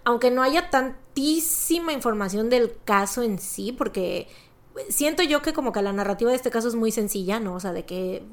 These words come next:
Rebe iba con el niño, estaban en el cerro, se perdió, bla, bla, bla, y lo encont-, o sea, encontraron la cabeza y esto, ¿no? Entonces, pero creo yo como que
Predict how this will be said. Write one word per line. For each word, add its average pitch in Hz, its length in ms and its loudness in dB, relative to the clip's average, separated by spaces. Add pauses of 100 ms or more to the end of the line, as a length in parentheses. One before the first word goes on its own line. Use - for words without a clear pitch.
(520)
Rebe 226 460 4
iba 226 280 4
con 202 120 2
el 202 100 0
niño, 247 460 -2
estaban 196 380 -4
en 196 80 -2
el 196 100 -2
cerro, 254 200 0
se 247 120 -4
perdió, 220 640 0
bla, 196 200 -2
bla, 190 120 -4
bla, 226 280 -2
y 214 60 -2
lo 185 120 0
encont-, 180 440 -8
o 190 60 -8
sea, 190 260 -6 (360)
encontraron 190 380 -2
la 180 80 -6
cabeza 247 300 -2
y 208 80 0
esto, 180 200 -8
¿no? 190 80 -6
Entonces, 214 380 -4 (280)
pero 240 200 6
creo 247 160 4
yo 277 160 6
como 311 240 0
que 196 260 -2